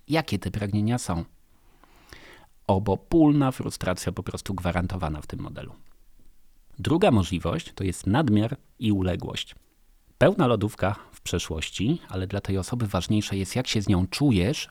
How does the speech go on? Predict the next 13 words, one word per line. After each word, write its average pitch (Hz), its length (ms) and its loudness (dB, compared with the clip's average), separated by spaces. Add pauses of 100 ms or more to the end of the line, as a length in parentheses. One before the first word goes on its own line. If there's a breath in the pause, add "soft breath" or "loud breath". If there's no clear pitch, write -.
niż 110 340 0
czy 104 260 0
zje 92 220 0
to, 107 240 0
na 123 120 4
co - 140 -4
ma 98 200 0
ochotę. - 340 -8 (1600 loud breath)
W - 60 -16
tym 143 200 6
scenariuszu 110 580 0
cokolwiek 127 640 2
zrobisz, 85 520 -4